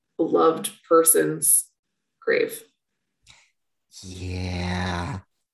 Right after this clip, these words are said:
Speaker 1: If you're going to a cemetery for a date,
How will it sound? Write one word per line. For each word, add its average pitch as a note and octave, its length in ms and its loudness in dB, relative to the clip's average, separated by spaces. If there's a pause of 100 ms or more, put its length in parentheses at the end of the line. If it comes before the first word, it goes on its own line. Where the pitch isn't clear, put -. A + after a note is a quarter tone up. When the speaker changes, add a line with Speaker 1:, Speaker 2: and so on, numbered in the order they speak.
(340)
Speaker 1:
If A#3+ 240 -2
you're C4 120 0
going F#3+ 280 6
to E3+ 280 0
a - 300 -4
cemetery E3 680 0
for D#3+ 260 -2
a D3+ 220 -2
date, - 500 -2